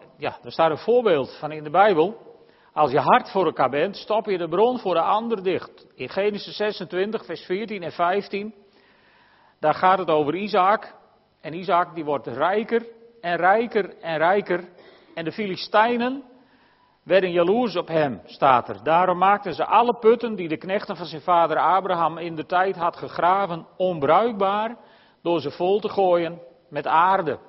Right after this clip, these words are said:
Dat is nog steeds een beproefd recept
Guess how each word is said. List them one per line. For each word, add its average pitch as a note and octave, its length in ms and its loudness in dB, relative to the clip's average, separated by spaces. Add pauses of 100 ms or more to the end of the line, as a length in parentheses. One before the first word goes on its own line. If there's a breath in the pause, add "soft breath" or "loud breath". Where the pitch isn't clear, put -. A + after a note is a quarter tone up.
(1600)
Dat C#3+ 120 -8
is F#3+ 140 -2
nog F3+ 140 -6
steeds A#3 300 -2
een G3+ 140 -4
beproefd A3+ 480 -4
recept A#3+ 640 -6